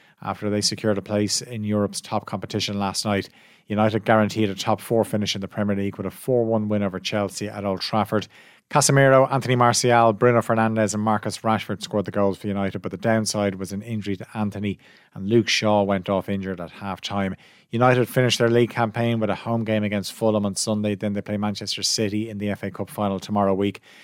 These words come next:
Ten Hag admitted after the game Anthony's ankle injury appeared to be very serious. The Brazilian had to be stretchered off in the first half.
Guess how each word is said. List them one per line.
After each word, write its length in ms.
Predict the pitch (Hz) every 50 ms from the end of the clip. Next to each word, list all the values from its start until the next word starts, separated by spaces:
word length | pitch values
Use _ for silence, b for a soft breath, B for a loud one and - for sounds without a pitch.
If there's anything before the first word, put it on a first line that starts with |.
| B B B B
Ten 120 | - 120
Hag 260 | 95 104 117 120 117
admitted 380 | 113 107 104 117 113 104 107 107
after 240 | 107 107 101 - 104
the 60 | 104
game 220 | 104 107 104 104 104 -
Anthony's 400 | 123 120 113 - 117 113 104 - - -
ankle 300 | 123 117 110 - 113 110
injury 340 | 107 104 98 95 98 101
appeared 300 | 110 101 - - 104 98 -
to 60 | -
be 100 | 92 95
very 300 | 90 85 104 98 95 92
serious. 500 | - - - 98 95 95 92 90 - - b b b b b b b
The 60 | b
Brazilian 400 | - 104 95 95 107 101 101 95
had 140 | 90 95 92
to 80 | - 95
be 60 | 92
stretchered 460 | 85 - - - 104 95 - - 95
off 180 | 101 98 95 -
in 60 | 98
the 60 | 95
first 320 | - - 104 98 95 - -
half. 240 | 101 98 95 -